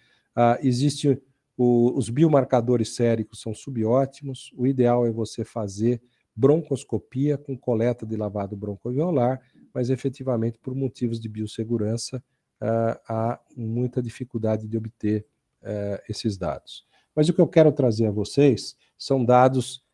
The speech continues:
ah, de países que investiram bastante, ah, em reconhecer a possibilidade ou não de aspergilose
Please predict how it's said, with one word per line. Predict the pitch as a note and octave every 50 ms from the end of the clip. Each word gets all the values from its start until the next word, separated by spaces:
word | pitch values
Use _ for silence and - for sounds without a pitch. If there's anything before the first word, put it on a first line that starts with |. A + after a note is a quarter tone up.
| _ _ _ -
ah, | A#2+ A#2 A#2 A#2 A#2
de | A#2+ C3+ C#3
países | - D3 C3+ B2+ B2+ C3 B2+ B2 A2+ -
que | - -
investiram | C3 A#2+ B2 A#2+ A2+ - - - A#2+ A2+ A2+ G#2+
bastante, | A#2 A2 G#2 - - _ - C#3+ D3+ D#3 D#3 D#3 - D#3 - - _ _ _ _ _ _ _
ah, | - B2 A#2+ A#2 A#2 A2+ A2+ A2+ A2+ - _
em | - C#3 D#3+ F#3 F3+ - - - _ _ _ _
reconhecer | _ - E3+ F3 - - E3 D3+ C#3 B2+ A#2+ - - - C3+
a | B2
possibilidade | - - A#2+ A2+ - - A#2 A2+ A2 A2 G#2+ G#2 A#2+ C3 C#3+ D3 D3
ou | C3+
não | A#2+ A2+ A2+ A2+ G#2+
de | G#2
aspergilose | G#2 G2+ - - A#2 G#2+ G#2+ G#2 G#2 G#2 G#2 G#2 G#2 G2 F#2+ G2 G2 -